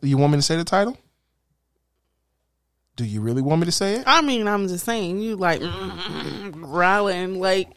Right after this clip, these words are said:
Speaker 1: The name of the song is Man Pussy.
Speaker 2: Mm.
Speaker 1: Yeah, men don't have those unless, you know,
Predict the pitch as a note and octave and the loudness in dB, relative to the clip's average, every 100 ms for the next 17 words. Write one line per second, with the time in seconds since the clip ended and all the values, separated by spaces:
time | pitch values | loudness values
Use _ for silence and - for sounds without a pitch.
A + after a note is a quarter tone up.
0 | - D3 E3 F3+ D3+ C#3+ D3+ C#3 B2 B2 | 2 6 8 8 6 6 6 6 6 4
1 | C3 A#2 G#2 G#2+ - F2 - - A3 A3 | 6 6 4 2 2 -2 -10 -10 -6 -4
2 | G#3+ G#3 _ _ _ _ _ _ _ _ | -6 -10 _ _ _ _ _ _ _ _
3 | _ _ _ _ _ _ _ _ _ _ | _ _ _ _ _ _ _ _ _ _
4 | _ _ _ _ _ _ _ - D3+ - | _ _ _ _ _ _ _ -18 -16 -16
5 | - - A#2 F2+ E2 - _ _ - A#2+ | -20 -4 -2 -2 -4 -14 _ _ -4 2
6 | B2+ B2 A#2+ A#2+ A2 G2+ F#2+ E2 F#2 - | 4 4 4 4 2 0 -4 -4 -6 -8
7 | _ _ A#2+ A#2 A2 G2+ - - - - | _ _ 0 2 2 0 -2 -10 -20 -20
8 | _ _ _ _ _ _ _ _ - A2+ | _ _ _ _ _ _ _ _ -6 -4
9 | F2+ - | -4 -8